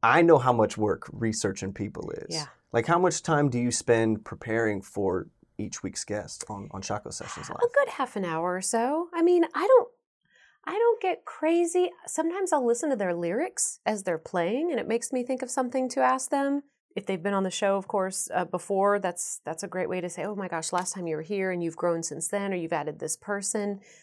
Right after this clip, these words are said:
Speaker 2: So mine are, my, my obs-, it's more situational observations. So not, not a whole lot up front.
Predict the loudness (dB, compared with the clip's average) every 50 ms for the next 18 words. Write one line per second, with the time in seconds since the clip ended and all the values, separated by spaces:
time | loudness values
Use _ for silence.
0 | _ -6 -4 -2 0 0 0 0 0 0 0 0 -2 -4 -6 -4 -4 -4 -6 -8
1 | _ _ _ -10 -8 -6 -4 -4 -2 -2 -4 -4 -6 -6 -6 -6 -4 -2 0 0
2 | 0 0 -2 -6 -12 _ _ -6 -6 -2 0 2 2 2 2 2 0 0 0 0
3 | 0 0 -2 -4 -2 -2 -2 -2 -2 -4 -2 0 0 0 0 0 -2 -4 -6 _
4 | _ _ _ _ -4 -2 0 0 2 0 0 -2 -4 -6 -6 -8 -8 -12 _ _
5 | _ _ _ -10 -8 -6 -4 -2 -2 -2 -2 -4 -10 2 4 4 6 6 4 2
6 | 2 0 0 0 -2 -2 -4 -4 -4 -8 -8 -4 -2 -2 -2 -2